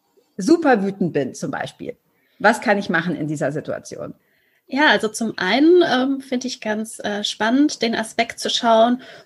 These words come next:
Speaker 2: wenn man sich Wut anschaut, was liegt denn gegenüber für eine Emotion oder eine Reaktion oder eine Aktion, ja? Also wenn ich wütend bin und in diesem Moment drin bin,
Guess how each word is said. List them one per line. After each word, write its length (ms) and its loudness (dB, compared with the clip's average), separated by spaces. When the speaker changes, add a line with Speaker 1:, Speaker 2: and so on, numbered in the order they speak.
Speaker 2:
wenn 80 0
man 160 0
sich 300 -10
Wut 240 4
anschaut, 680 0
was 300 -2
liegt 460 -6
denn 280 -2
gegenüber 1000 2
für 360 -2
eine 480 -4
Emotion 720 4
oder 220 -8
eine 260 -8
Reaktion 960 -2
oder 140 -6
eine 180 -2
Aktion, 720 -4
ja? 160 -2
Also 240 0
wenn 120 -4
ich 180 -4
wütend 340 4
bin 160 4
und 180 0
in 180 0
diesem 480 2
Moment 580 -4
drin 380 2
bin, 180 4